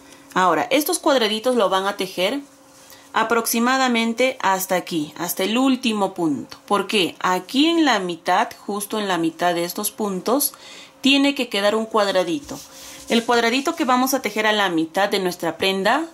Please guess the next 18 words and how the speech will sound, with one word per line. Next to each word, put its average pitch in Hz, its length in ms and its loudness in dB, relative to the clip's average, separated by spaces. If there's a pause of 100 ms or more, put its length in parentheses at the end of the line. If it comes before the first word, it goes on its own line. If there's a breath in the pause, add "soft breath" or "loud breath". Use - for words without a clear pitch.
será 196 500 -2
para 208 400 0 (460 loud breath)
este 220 400 0
rombito 180 540 0
de 165 140 2
aquí. 143 360 -10 (260)
Esto 277 360 0
tenemos 214 520 0
que 196 120 0
poner 190 340 0
en 190 120 0
el 156 140 0
centro. 135 560 -4 (420 loud breath)
No 220 240 2
lo 277 140 2
podemos 214 380 0
dejar 196 260 -2
así 233 460 0